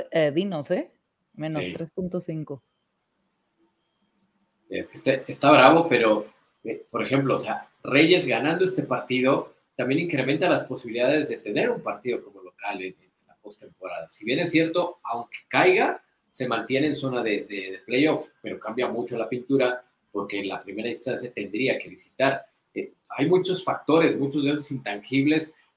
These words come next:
Speaker 2: que a la hora del partido te pueden encontrar la, la llave de dar ese, ese golpe, ¿no? En, en cuestión de, de la ejecución, aunque hay un, hay un, algo que ya no es un intangible, es un, es un sólido,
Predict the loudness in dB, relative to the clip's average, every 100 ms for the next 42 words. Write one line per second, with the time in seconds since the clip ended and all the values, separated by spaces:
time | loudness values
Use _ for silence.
0 | -8 -4 -4 -4 -6 -6 -4 0 2 2
1 | 0 -4 -2 -2 -2 -6 -8 -2 0 2
2 | 0 -2 -8 -20 -6 -4 -2 0 0 0
3 | -8 -10 -4 0 2 0 -2 _ _ -12
4 | -4 -2 0 -2 -4 -2 -2 -4 -14 -8
5 | -6 -6 -6 -12 -10 -8 -8 -10 -20 _
6 | -20 -14 -10 -6 -2 -2 -4 _ _ -10
7 | -4 -4 -6 -8 -4 2 4 2 -4 _
8 | _ _ -10 -6 -2 -2 -4 _ _ _
9 | _ _ _ _ 0 2 4 4 0 -4
10 | -10 _ -4 -2 -2 -4 -4 -4 -4 -6
11 | -2 -2 -4 -8 -10 -10 -6 -4 -4 -6
12 | -12 -18 -20 -18 -16 -14 -10 -4 0 4
13 | 4 2